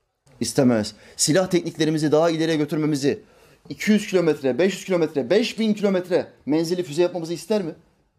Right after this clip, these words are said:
İstemez. Hiçbir düşman senin kuvvetli olmanı istemez.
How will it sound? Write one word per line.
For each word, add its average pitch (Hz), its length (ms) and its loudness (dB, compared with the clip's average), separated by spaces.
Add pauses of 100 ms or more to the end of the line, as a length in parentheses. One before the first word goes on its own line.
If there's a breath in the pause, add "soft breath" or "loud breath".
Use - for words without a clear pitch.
İstemez. 123 480 -6 (180)
Hiçbir 185 300 0
düşman 175 380 -2 (840 loud breath)
senin 160 260 0
kuvvetli 147 340 0
olmanı 131 200 2
istemez. 110 480 -6